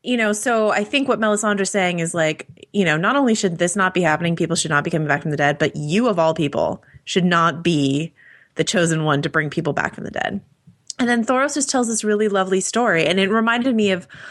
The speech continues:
of what you were saying about last week when Thoros sort of rushed Beric's side, Beric Dondarrion's side when he was cut down. And, uh, Thoros just tells this lovely story about how his friend was hurt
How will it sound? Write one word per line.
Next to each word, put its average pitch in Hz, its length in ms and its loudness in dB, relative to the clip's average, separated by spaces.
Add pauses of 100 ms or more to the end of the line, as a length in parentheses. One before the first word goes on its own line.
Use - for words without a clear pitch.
(140)
of 196 120 2
what 196 120 2
you 202 140 2
were 196 80 2
saying 185 240 0
about 165 180 2
last 165 300 0
week 165 120 -2
when 160 140 -4
Thoros 156 560 0
sort 175 180 -2
of 160 140 -4
rushed - 540 -2
Beric's 156 360 2
side, 147 420 2
Beric 151 180 0
Dondarrion's 147 560 0
side 143 420 2 (460)
when 160 160 -2
he 156 140 -2
was 151 120 -4
cut - 240 -4
down. - 380 -2 (420)
And, 175 560 2 (300)
uh, - 60 -16 (420)
Thoros 226 420 2
just 214 160 0
tells 208 200 2
this 202 120 2
lovely 190 240 4
story 269 260 2
about 180 180 2
how 160 260 4
his 170 180 -4
friend 170 640 2
was 202 240 0
hurt - 480 0